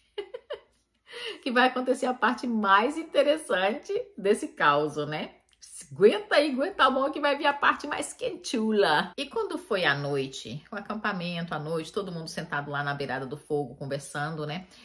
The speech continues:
E eu, o que eu fiz? Ah, ele sentou, sempre, sempre sentando perto de mim, né? Eu, assim, de olho, mas ele vinha e sentava perto de mim, né? Pra ficar mais perto. E teve uma hora que estavam todos conversando.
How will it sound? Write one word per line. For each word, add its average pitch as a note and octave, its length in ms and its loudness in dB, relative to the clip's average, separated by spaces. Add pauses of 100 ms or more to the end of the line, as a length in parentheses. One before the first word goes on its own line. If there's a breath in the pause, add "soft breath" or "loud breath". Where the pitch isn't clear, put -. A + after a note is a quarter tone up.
(100 loud breath)
E B3 380 0
eu, A3 300 -2
o - 40 -16
que - 140 -4
eu G3+ 100 0
fiz? - 500 -12 (240)
Ah, F3 420 0
ele F#3 160 -4
sentou, F3 420 -4
sempre, F#4+ 460 -6
sempre C4+ 280 -6
sentando B3 380 -4
perto A3+ 300 -8
de B3 100 -12
mim, F#3 160 -6
né? C#3+ 320 -8
Eu, F4 180 -4
assim, G3 320 -4
de G3 200 -6
olho, E3+ 520 0
mas D#3+ 240 0
ele F3 220 -4
vinha D3+ 260 -6
e E3+ 60 -8
sentava A3+ 400 -6
perto A3 320 -8
de D#4+ 100 -14
mim, G#3+ 140 -4
né? B2 140 -10
Pra E3 140 -10
ficar F3 180 -8
mais G3 200 -8
perto. - 300 -12
E D#4+ 60 -6
teve D4 320 -6
uma D#3 300 -4
hora D#3 220 0
que D#3+ 120 -10
estavam D#3+ 320 -8
todos F#3+ 400 -8
conversando. D3+ 840 -8